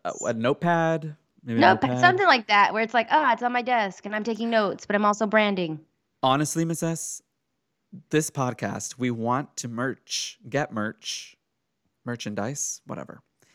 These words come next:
Speaker 2: Yeah, sure.
Speaker 1: Because, <laughs> because this podcast is for teachers.
Speaker 2: Mm-hmm.
Speaker 1: It has been for teachers,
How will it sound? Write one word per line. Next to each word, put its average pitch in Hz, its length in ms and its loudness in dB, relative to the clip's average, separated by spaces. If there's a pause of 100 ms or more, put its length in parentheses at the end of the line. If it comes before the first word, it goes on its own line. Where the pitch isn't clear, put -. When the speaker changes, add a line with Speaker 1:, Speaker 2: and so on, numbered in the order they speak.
(140)
Speaker 2:
Yeah, 208 220 0
sure. - 380 -6 (260)
Speaker 1:
Because, 165 600 0 (100)
<laughs> - 100 -20
because 143 300 -2
this 180 180 -4
podcast 110 560 -6
is 110 140 -8
for 147 160 -2
teachers. - 580 -10 (340)
Speaker 2:
Mm-hmm. 170 500 -2 (760)
Speaker 1:
It - 380 -4 (100)
has 117 800 -4 (800)
been 127 240 -2
for 123 160 -4
teachers, 104 680 -10